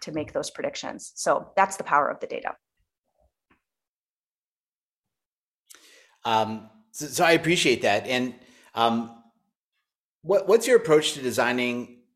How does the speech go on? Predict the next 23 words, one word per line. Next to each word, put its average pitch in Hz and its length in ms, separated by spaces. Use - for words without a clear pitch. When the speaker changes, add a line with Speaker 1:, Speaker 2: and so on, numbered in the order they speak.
Speaker 2:
like, 113 240
when 135 280
to 135 200
embed 110 480
financial 107 380
services 101 480
in, 107 140
in 107 140
the 107 80
customer 107 400
journey, 95 280
in 87 80
the 95 60
customer 107 360
experience? 90 540
Like, 92 80
how, 104 160
how 123 100
do 143 60
you 147 80
think 110 240
about 87 300
that? 73 240